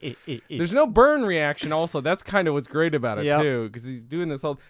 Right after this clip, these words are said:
Speaker 2: "Thank you, Lisa, and thank you, Dave, buddy." And he
Speaker 1: <laughs>
Speaker 2: slaps him on the back, and then this coffee just spills on Matthew. He's just like, he just reacts. But it's no hot yet. So you imagine the
Speaker 1: Oh.
Speaker 2: second after they cut,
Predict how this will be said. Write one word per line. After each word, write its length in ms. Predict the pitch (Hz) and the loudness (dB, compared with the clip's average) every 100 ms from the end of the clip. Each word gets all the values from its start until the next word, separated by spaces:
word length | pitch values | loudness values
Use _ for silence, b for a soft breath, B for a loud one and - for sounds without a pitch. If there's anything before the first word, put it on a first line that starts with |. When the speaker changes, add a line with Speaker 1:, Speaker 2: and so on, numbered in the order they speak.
| b | b
Speaker 2:
"Thank 280 | 123 139 160 | -4 -4 -2
you, 160 | 160 147 | 0 2
Lisa, 360 | 143 139 165 | 2 0 -2
and 280 | 160 175 175 | -2 -2 -2
thank 340 | 220 220 226 | -2 -2 -2
you, 460 | 254 320 349 339 247 | 0 2 2 2 -2
Dave, 880 | 151 147 151 165 202 226 240 175 135 | 0 0 2 2 4 4 4 2 0
buddy." 580 | 135 139 165 208 247 | 0 0 2 2 2
And 140 | 226 202 | 2 0
he 100 | 180 | -2
Speaker 1:
<laughs> 20 | |
Speaker 2:
slaps 360 | - 180 175 175 | 0 0 0 0
him 120 | 170 | -2
on 100 | 156 | -4
the 60 | |
back, 320 | 139 143 143 131 | -2 0 0 0
and 80 | 135 | -4
then 60 | 139 | -4
this 200 | - - - - | -8 -16 -20 0
coffee 320 | 180 175 143 | 2 2 0
just 140 | 127 | -10
spills 220 | - 151 | -6 -4
on 120 | 139 139 | -2 -4
Matthew. 300 | 139 - 120 | -4 -6 -10
He's 100 | 117 | -12
just 100 | 123 | -10
like, 240 | 120 - _ _ _ _ _ | -10 -10 _ _ _ _ _
he 80 | 127 | -12
just 180 | 135 | -8
reacts. 540 | 123 107 87 58 - - - - | -6 -4 -4 -8 -16 -20 -20 -8
But 260 | 135 135 | -4 -4
it's 140 | 139 127 | -4 -2
no 180 | 147 123 | -2 0
hot 260 | 135 113 | -2 -4
yet. 220 | 92 69 - _ b b b b b b | -8 -14 -16 _ b b b b b b
So 100 | - | -4
you 320 | 147 147 175 175 | -4 -2 0 0
imagine 380 | 175 170 139 | 0 0 -2
the 80 | 135 | -4
Speaker 1:
Oh. 80 | 156 | 0
Speaker 2:
second 220 | 165 165 | 0 0
after 200 | 160 147 | -2 -2
they 140 | 139 131 | -4 -6
cut, 440 | - 139 113 - | -4 -4 -4 -10